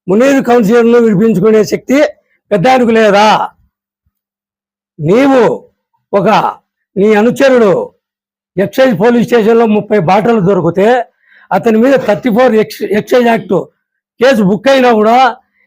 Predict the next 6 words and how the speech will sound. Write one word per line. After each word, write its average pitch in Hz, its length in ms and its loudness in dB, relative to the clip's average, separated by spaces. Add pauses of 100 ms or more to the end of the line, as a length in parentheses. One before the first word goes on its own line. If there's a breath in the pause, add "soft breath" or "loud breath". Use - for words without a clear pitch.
(120)
నీ 226 120 0
అనుచర 240 380 0
వర్గంతో 226 420 0
పోయి 240 600 -2 (480)
దాడి 202 240 0
చేసి, 226 600 0